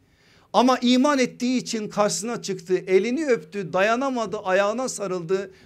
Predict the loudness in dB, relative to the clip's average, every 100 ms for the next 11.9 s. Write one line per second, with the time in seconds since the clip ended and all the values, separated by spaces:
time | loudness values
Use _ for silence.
0 | -6 -2 2 2 2 -4 -4 -4 -6 -6
1 | -4 -6 -6 -4 -8 -6 -8 -4 -4 -6
2 | -8 -10 -12 -8 -4 -2 -2 -6 -16 _
3 | -4 -2 0 0 0 0 0 -2 -2 -4
4 | -4 -4 -2 -4 -6 -8 -8 -8 -8 -10
5 | -20 0 4 4 2 0 -4 -8 -10 -8
6 | -8 -4 -4 -4 -6 -8 -6 -4 -4 -6
7 | -8 -10 -8 -6 -6 -6 -10 -8 -6 -6
8 | -8 -8 -8 -12 _ -12 -10 -6 -4 -4
9 | -6 -8 -8 -10 -18 -18 -20 _ _ -4
10 | -2 -2 -2 -6 -6 -8 -8 -8 -8 -6
11 | -4 -2 -4 -6 -8 -8 -12 -14